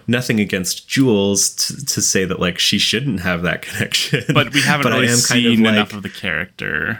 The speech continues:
Speaker 1: Yeah, where, where I am sort of like, like, you know, the, the Hills talk about it like she's basically just had, like,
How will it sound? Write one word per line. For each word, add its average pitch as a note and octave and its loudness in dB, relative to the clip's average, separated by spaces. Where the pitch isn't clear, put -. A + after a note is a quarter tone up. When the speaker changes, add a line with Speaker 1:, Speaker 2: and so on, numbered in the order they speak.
Speaker 1:
Yeah, G#2 2
where, G#2+ 0
where A2+ 2
I A2 0
am A2+ 0
sort A2+ 0
of G#2 0
like, G#2 -2
like, G#2 -2
you A2 0
know, F#2 2
the, G2 0
the G#2+ -2
Hills A#2+ 0
talk G#2+ -4
about G2+ 0
it G2 -2
like F2+ -4
she's F#2+ 0
basically F#2 -2
just - -2
had, F2 -4
like, E2+ -2